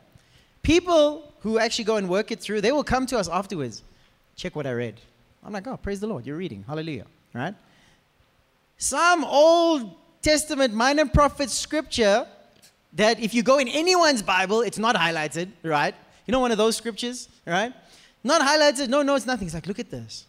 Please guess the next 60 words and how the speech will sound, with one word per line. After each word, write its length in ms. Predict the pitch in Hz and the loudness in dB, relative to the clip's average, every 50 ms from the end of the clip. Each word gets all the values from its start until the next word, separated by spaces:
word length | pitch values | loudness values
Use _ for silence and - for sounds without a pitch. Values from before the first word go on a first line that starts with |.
| _ - | _ -18
And 80 | 143 156 | -14 -10
I'm 40 | |
like, 240 | 160 147 131 _ - | -10 -10 -12 _ -10
"Wow, 180 | 147 185 185 131 | -8 -8 -6 -6
that's 220 | 123 165 175 - | -8 -10 -10 -10
pretty 200 | - 170 160 151 | -10 -8 -8 -8
cool. 220 | 147 233 233 151 - _ _ _ _ - - | -8 -10 -10 -10 -12 _ _ _ _ -18 -16
Okay, 180 | 151 - 180 | -14 -10 -8
that's 200 | 147 170 170 - | -8 -8 -8 -10
a 20 | 147 | -10
great 220 | 135 151 156 - | -10 -10 -10 -10
scripture. 280 | - - 143 - 165 139 | -12 -14 -12 -10 -8 -8
What 140 | 131 147 | -8 -8
about 260 | 151 131 - - 127 - | -8 -8 -8 -8 -8 -10
it?" 120 | 101 - _ _ _ - - - _ - | -12 -14 _ _ _ -20 -20 -20 _ -16
And 80 | 139 165 | -12 -10
they 60 | 185 | -10
were 80 | 180 190 | -8 -8
like, 260 | 180 170 160 - - - - - - - - | -8 -10 -10 -12 -16 -20 -20 -20 -20 -12 -6
"This 120 | - - | -4 -4
is 120 | 240 214 196 | -4 -4 -4
what 140 | 208 208 208 | -6 -6 -8
you 60 | 170 | -8
guys 220 | 175 175 196 180 | -8 -8 -8 -8
were 80 | 175 165 | -8 -8
teaching. 400 | - 226 226 - - 190 143 135 | -6 -6 -6 -6 -8 -8 -4 -2
Look 220 | 190 269 262 269 | -2 -2 -2 -4
at 80 | 262 190 | -8 -8
this. 240 | 190 156 120 - - | -8 -8 -8 -8 -6
This 220 | 165 220 214 - | -6 -4 -4 -4
is 120 | 240 175 | -4 -6
Jesus 440 | 139 - 190 233 247 214 226 208 - | -6 -6 -4 -4 -4 -4 -4 -6 -6
in 100 | 208 208 | -6 -6
the 80 | 202 175 | -6 -6
scripture." 440 | - - 277 302 - - 151 82 - - _ - - _ _ _ _ _ _ _ _ _ _ - | -8 -8 -10 -10 -8 -10 -10 -10 -12 -16 _ -20 -20 _ _ _ _ _ _ _ _ _ _ -8
And 100 | 311 311 | -6 -4
I'm 100 | 294 294 | -2 -2
like, 260 | 294 277 269 240 - | -2 0 -2 -2 -4
"What 460 | - - 214 208 - 403 359 349 - - | -6 -8 -6 -4 -2 0 0 -2 -2 -2
the 140 | 311 269 196 | -4 -4 -4
flip?" 600 | - - - - - - 427 440 427 - - - - - | -8 -10 -18 -12 -4 0 2 2 2 0 -6 -20 -16 -12
Y-, 140 | 214 226 - | -10 -10 -6
you 120 | 226 302 | -4 -2
know 80 | 381 440 | -2 0
what 40 | 415 | 0
I'm 60 | 359 | 0
talking 220 | 403 415 - 403 | 0 0 0 -2
about? 180 | 392 415 415 403 - _ - - - _ - | -2 -2 -4 -6 -8 _ -20 -20 -20 _ -10
I've 80 | 311 | -2
never 180 | 370 415 392 370 | 0 2 4 4
seen 300 | - - 392 403 415 403 | 4 6 6 6 6 6
that 160 | 392 359 262 | 4 0 0
before 300 | 262 311 - - 381 370 | 0 -4 -2 0 2 2
in 60 | 349 | 4
my 100 | 339 311 | 4 2
life. 280 | 311 349 370 339 254 214 | 2 4 4 4 4 2
What 160 | 294 359 370 | 2 2 2
is 120 | 359 294 254 | 2 2 0
going 280 | 339 339 330 330 339 | 0 -2 -2 -2 -2
on? 360 | 381 403 381 294 175 131 113 | -2 -2 -2 -2 -4 -6 -8